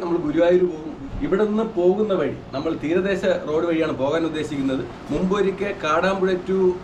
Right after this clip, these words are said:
എറണാകുളം വരെയുള്ള തീരദേശത്തുള്ള ഏകദേശമുള്ള എല്ലാ ബീച്ചുകളും നിങ്ങളിലേക്ക് എത്തിച്ചു കഴിഞ്ഞു. അതുപോലൊരു യാത്രയായിരിക്കും ഇന്ന്.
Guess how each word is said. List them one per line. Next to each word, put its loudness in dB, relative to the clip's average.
എറണാകുളം 2
വരെയുള്ള 0
തീരദേശത്തുള്ള 0
ഏകദേശമുള്ള 0
എല്ലാ 2
ബീച്ചുകളും 2
നിങ്ങളിലേക്ക് 0
എത്തിച്ചു -2
കഴിഞ്ഞു. 0
അതുപോലൊരു 0
യാത്രയായിരിക്കും 0
ഇന്ന്. 0